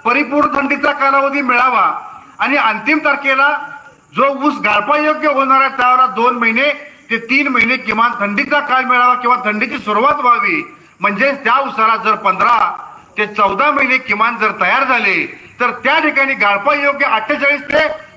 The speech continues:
पन्नास पर्यंत कांड्या असलेले चांगले रसरशीत आणि चांगले साखर भरलेले ऊस त्या ठिकाणी तयार होतात. आता हे पोचायचं कसं?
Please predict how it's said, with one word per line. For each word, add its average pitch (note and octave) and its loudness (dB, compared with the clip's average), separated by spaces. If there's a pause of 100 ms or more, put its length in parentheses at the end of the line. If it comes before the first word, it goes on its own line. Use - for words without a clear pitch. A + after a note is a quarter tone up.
(120)
पन्नास C#4+ 0
पर्यंत C#4+ 0
कांड्या A#3+ 0
असलेले A3+ -2 (600)
चांगले A3+ 0 (540)
रसरशीत C#4 0 (360)
आणि A#3+ 0
चांगले G#3 -2
साखर A#3 0
भरलेले G3 0
ऊस F3 -4
त्या E3 -4
ठिकाणी D#3 -4
तयार A#2+ -6
होतात. - -18
आता D4+ 0
हे C#4 0
पोचायचं D4+ -2
कसं? A#3 -2